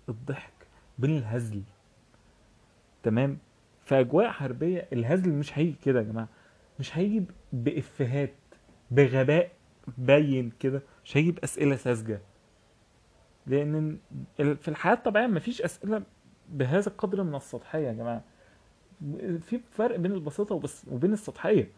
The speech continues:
أنا دلوقتي شخص جاي عليهم جديد، فأنا ممكن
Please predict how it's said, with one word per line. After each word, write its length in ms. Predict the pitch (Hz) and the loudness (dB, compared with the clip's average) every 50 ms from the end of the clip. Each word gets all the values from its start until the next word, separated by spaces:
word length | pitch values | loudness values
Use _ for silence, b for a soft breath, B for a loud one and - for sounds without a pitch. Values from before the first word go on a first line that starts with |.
| b b b b b b _ _ _ _ - 202 | b b b b b b _ _ _ _ -2 0
أنا 160 | 180 202 214 | 0 0 0
دلوقتي 500 | 196 170 165 185 202 196 - 208 - 147 | 0 0 -2 -2 -2 -4 -6 -10 -12 -12
شخص 680 | - - - 180 190 190 - - - - - - - _ _ _ _ _ _ _ _ _ _ _ - | -10 -6 -4 -4 -4 -4 -8 -20 -20 -20 -20 -20 -20 _ _ _ _ _ _ _ _ _ _ _ -10
جاي 400 | 139 127 135 156 185 196 180 156 b b b b b _ | -4 0 2 2 2 2 0 -2 b b b b b _
عليهم 360 | - 131 131 147 170 180 170 160 | -8 -6 -4 -2 -2 -2 -2 -4
جديد، 280 | 143 143 160 190 180 | -4 -4 -6 -6 -6
فأنا 240 | 185 - 196 202 202 | -6 -8 -6 -6 -4
ممكن 400 | 190 196 214 208 - - 202 185 | -4 -4 -6 -6 -6 -8 -8 -8